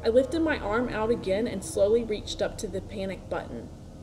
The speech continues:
I was sure that the moment I pressed it, everything would be okay. As I pushed my arm to push it, I noticed the creature grin. Not the evil grin that it had smiled before,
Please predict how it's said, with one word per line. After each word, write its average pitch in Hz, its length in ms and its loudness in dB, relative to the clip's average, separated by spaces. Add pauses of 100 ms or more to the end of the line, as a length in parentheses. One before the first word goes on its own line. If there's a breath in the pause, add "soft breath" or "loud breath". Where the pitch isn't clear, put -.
(420)
I 233 120 4
was 254 160 2
sure 240 400 8
that 285 220 4
the 214 80 0
moment 202 360 -2
I 190 100 -2
pressed - 460 -6
it, 247 260 2
everything 214 580 0
would 190 140 -4
be 190 200 0
okay. 165 460 -2 (1400)
As 214 140 0
I 214 100 4
pushed 262 340 2
my 302 180 0 (360)
arm 240 520 2
to - 120 -6
push - 340 0
it, 175 240 -2 (680)
I 196 60 0
noticed 208 500 2
the 220 80 4
creature 208 460 -4
grin. 147 540 -6 (600)
Not 240 280 4
the - 200 4
evil 302 340 8
grin 190 340 2
that 196 120 0
it 185 100 0
had 196 220 0
smiled 202 380 -4
before, 185 680 2